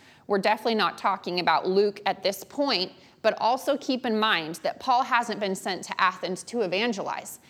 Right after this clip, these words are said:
They say, "We, we need to send him to the edge of the sea, to the end of the sea."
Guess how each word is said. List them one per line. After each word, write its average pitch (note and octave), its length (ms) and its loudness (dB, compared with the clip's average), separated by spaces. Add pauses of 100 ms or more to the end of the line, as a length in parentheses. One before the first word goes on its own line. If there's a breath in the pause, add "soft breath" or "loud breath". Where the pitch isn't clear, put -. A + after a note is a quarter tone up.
(240 loud breath)
They A3 180 4
say, A3 680 0 (540)
"We, G#3+ 360 2
we G#3 260 0
need G#3+ 260 0
to B3+ 100 -6
send A#3+ 360 0
him F#3+ 360 0
to A#3+ 200 -4
the F#3+ 300 0
edge F#3+ 420 2
of F#3+ 180 0
the F3+ 100 2
sea, F3+ 500 -4 (600)
to A3+ 160 0
the F3+ 220 -2
end A3+ 440 2
of G3 160 0
the F#3+ 100 -2
sea." - 460 -6